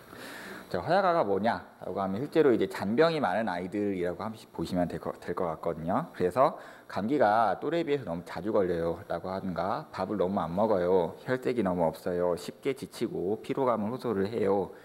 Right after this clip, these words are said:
이렇게 얘기하는 아이들이 대부분 허약아라고 보시면 되고요. 대부분 학교 입학 전에 아이들이 많고 남아가 여아보다 많은 특징을 가지고 있습니다.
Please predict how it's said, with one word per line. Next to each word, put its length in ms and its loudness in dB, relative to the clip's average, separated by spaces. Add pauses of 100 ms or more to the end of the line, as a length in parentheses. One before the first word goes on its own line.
(240)
이렇게 240 0
얘기하는 420 0
아이들이 320 0
대부분 340 -2
허약아라고 800 0
보시면 400 -6
되고요. 400 2 (440)
대부분 360 4
학교 260 0
입학 380 -2
전에 280 0
아이들이 400 0
많고 560 2 (220)
남아가 640 0
여아보다 400 0
많은 340 -2
특징을 400 -4
가지고 340 -6
있습니다. 540 -8